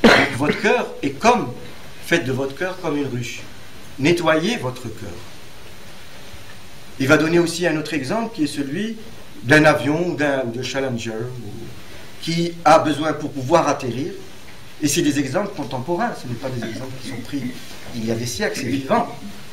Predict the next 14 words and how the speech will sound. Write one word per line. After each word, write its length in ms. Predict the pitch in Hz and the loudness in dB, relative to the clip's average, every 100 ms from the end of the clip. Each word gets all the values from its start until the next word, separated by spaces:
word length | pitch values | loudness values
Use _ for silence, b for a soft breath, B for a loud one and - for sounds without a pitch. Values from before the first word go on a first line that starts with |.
| 113 | -6
Il 60 | |
va 120 | 104 | -4
dire, 300 | 117 151 233 226 B B B B - | -2 0 -2 -4 B B B B -4
euh, 260 | 143 143 139 - - 156 - | 0 0 -2 -4 -6 -6 -4
votre 240 | 120 170 | 2 2
cœur 180 | - 226 | 4 2
est 100 | 214 | 4
comme 180 | 208 202 | 0 0
une 120 | 202 | -2
piste 480 | - 175 - - - - - | -2 -2 -2 -6 -10 -10 -6
d'atterrissage. 680 | 135 127 117 107 - 92 - - - - - - - - - - - - | -4 -4 -4 -6 -8 -10 -10 -12 -12 -12 -12 -12 -12 -12 -12 -12 -12 -6
Si 220 | - 233 | -2 0
cette 260 | 233 208 - | 4 2 2
piste 420 | 240 226 - - | 0 0 -2 -8